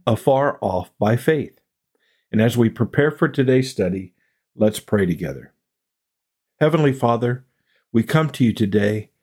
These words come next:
understanding that we have great need. Need for salvation,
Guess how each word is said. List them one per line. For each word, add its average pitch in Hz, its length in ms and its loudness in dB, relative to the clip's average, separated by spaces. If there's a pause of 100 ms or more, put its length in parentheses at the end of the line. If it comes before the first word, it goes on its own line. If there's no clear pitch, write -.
(140)
understanding 127 960 0
that 104 180 2
we 110 160 2
have 101 260 0
great 110 380 0
need. 104 380 -6 (600)
Need 107 220 2
for 104 160 2
salvation, 98 840 0